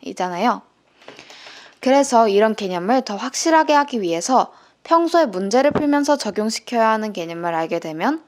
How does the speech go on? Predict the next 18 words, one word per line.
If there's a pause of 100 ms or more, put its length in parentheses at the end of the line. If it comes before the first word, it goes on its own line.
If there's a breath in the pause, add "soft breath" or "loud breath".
바로바로
옆에
적어놓는
거예요. (880 loud breath)
어,
이
문제의
경우는
각도가
주어진
사각형의
넓이는
삼각비를
이용해
구한다. (280 soft breath)
이렇게
적어놓으면
되겠죠?